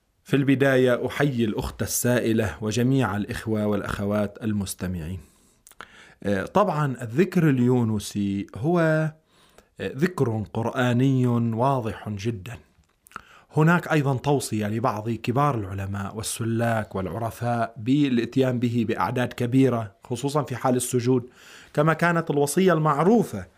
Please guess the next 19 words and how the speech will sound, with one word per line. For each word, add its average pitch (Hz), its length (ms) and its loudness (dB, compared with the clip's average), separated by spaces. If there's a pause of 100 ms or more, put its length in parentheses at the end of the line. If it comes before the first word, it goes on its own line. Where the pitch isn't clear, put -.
(380)
للشيخ 135 1200 2
الميرزا 123 560 0
جواد 117 400 2
الملك 120 440 -2
التبريزي 117 680 0
ال-، 113 420 -2
العالم 120 520 2
الكبير 120 540 -2
المعروف، 110 500 -4
أستاذ - 300 0
السيد 120 360 -2
الإمام 120 300 0
الخميني 131 520 2
رضوان 107 380 -2
الله 107 260 -4
تعالى 104 320 -4
عليه 110 220 -2
في - 100 -14
الأخلاق، 127 640 -2